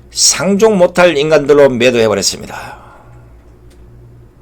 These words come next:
이런 자들이 양심이 있다면 우파의 손을 못 벌리겠죠. 아니,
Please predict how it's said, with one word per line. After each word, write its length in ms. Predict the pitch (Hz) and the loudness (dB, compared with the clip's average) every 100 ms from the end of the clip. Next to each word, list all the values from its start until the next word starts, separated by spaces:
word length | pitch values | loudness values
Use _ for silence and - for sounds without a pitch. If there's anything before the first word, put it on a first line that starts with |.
| - - - - - - - - - - - - - - _ - - - | -20 -20 -20 -20 -20 -20 -20 -20 -20 -20 -20 -20 -20 -20 _ -20 -20 -16
이런 460 | 90 90 131 359 | -8 -4 -4 -4
자들이 680 | 392 370 269 131 110 90 78 - - - - - - - - _ - - - | 0 2 4 2 2 -2 -6 -16 -20 -20 -20 -20 -20 -20 -20 _ -20 -14 -2
양심이 440 | 104 123 139 202 | -2 0 -2 -2
있다면 340 | 233 339 277 127 | -2 -2 -2 0
우파의 380 | 160 - 156 | -2 0 0
손을 380 | 113 - 139 123 | 0 -4 -2 -2
못 340 | 78 76 101 - | -4 -6 -6 -4
벌리겠죠. 640 | - 117 - - - - - - - - - - - - - - - - - - - - _ - - _ - - - - - - - - - | -4 -4 -8 -10 -12 -16 -20 -20 -20 -20 -20 -20 -20 -20 -20 -20 -20 -20 -20 -20 -20 -20 _ -20 -20 _ -20 -20 -20 -20 -20 -20 -20 -20 -10
아니, 480 | - 120 202 180 | -4 0 0 -2